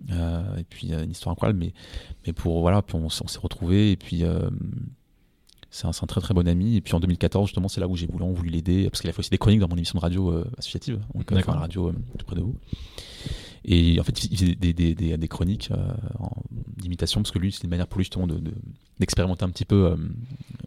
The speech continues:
Speaker 2: c'était
Speaker 1: d'avoir
Speaker 2: un terrain d'expérimentation
Speaker 1: Voilà,
Speaker 2: à votre
Speaker 1: tout à
Speaker 2: radio,
Speaker 1: fait.
Speaker 2: ok.
Speaker 1: Mais c'était, euh, et puis là, effectivement, je me suis un peu écrit des sketchs pour lui, euh, coécrire, euh.
Speaker 2: Donc là, c'était les débuts de, c'était les premières, euh, les premiers exercices d'écriture, ou t'avais, enfin, c-,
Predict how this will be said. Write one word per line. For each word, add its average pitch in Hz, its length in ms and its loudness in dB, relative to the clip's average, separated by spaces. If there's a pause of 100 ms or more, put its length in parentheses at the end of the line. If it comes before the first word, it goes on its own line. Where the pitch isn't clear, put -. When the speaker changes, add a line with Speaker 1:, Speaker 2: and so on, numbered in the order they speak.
(320)
Speaker 2:
c'était 120 140 4
Speaker 1:
d'avoir - 140 2
Speaker 2:
un 104 80 4
terrain 110 160 4
d'expérimentation 101 480 2
Speaker 1:
Voilà, 87 120 10
Speaker 2:
à - 20 8
votre - 160 2
Speaker 1:
tout 104 60 4
à - 20 6
Speaker 2:
radio, 107 240 2
Speaker 1:
fait. - 180 -2
Speaker 2:
ok. - 60 0 (760)
Speaker 1:
Mais 82 160 2
c'était, 85 340 -2
euh, 80 380 0
et 78 60 -4
puis - 140 2
là, 95 60 8
effectivement, 107 280 2
je 85 60 -2
me 90 40 -2
suis - 100 0
un 85 40 2
peu - 80 4
écrit - 180 0
des 80 100 -2
sketchs - 420 0
pour 85 180 -4
lui, 101 400 0
euh, 80 120 0
coécrire, 95 580 -2
euh. 82 60 -2 (480)
Speaker 2:
Donc - 80 0
là, 127 60 6
c'était - 160 4
les 104 80 10
débuts 120 300 8
de, 131 60 8
c'était - 300 0
les 107 80 6
premières, 113 400 2
euh, 98 420 4
les - 80 0
premiers 117 160 4
exercices 113 320 2
d'écriture, 113 440 0
ou 113 80 -2
t'avais, 101 500 -4
enfin, - 180 -6
c-, - 120 -6